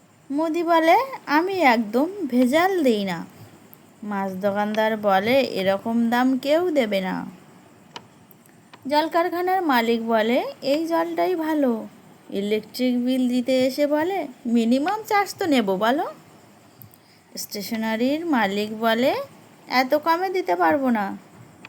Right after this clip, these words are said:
আমরা তো এই দামে কিনতেও পারি না।" জুতো দোকানদার বলে, "কুড়ি টাকা কম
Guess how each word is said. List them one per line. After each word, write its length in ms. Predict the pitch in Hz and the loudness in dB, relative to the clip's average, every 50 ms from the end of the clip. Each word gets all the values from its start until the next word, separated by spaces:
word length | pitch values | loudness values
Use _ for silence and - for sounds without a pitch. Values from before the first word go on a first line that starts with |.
| - - - - - | -20 -20 -20 -16 -8
আমরা 360 | - 196 196 196 190 190 196 202 | -6 -6 -4 -4 0 0 0 0
তো 140 | 196 - 247 262 262 240 226 | 2 2 0 2 2 2 2
এই 140 | 214 214 208 | 0 0 0
দামে 360 | 196 226 233 269 349 466 480 415 320 277 247 - - - - | 0 2 2 2 2 -2 -4 -4 -4 -6 -8 -10 -18 -14 -6
কিনতেও 460 | - 370 403 403 370 - 359 349 349 330 | -4 -4 -4 -4 -4 -2 0 0 0 0
পারি 320 | - 330 320 302 311 - | 0 2 2 2 2 2
না।" 140 | - 294 294 302 - - - - - - - - - - - - - - - - - - - - - - - - 247 | 2 2 2 0 -2 -8 -20 -20 -20 -20 -20 -20 -20 -20 -20 -20 -20 -20 -20 -20 -20 -20 -20 -20 -20 -20 -16 -14 -12
জুতো 280 | 226 262 285 254 330 330 | -10 -8 -6 -4 -4 -2
দোকানদার 520 | 302 339 339 339 349 359 349 349 349 349 311 | 0 0 0 0 -2 -2 0 2 2 2 2
বলে, 320 | 262 247 220 196 196 180 185 190 - - - - - - - - - | 4 4 4 4 2 -2 -4 -4 -10 -18 -20 -20 -20 -20 -20 -20 -10
"কুড়ি 260 | - 269 277 294 302 | -6 -4 -2 -2 -2
টাকা 340 | - 359 349 339 359 381 403 403 403 - - | 2 2 2 2 4 2 0 0 -2 -8 -4
কম 260 | - 311 302 311 320 | 0 2 4 4 2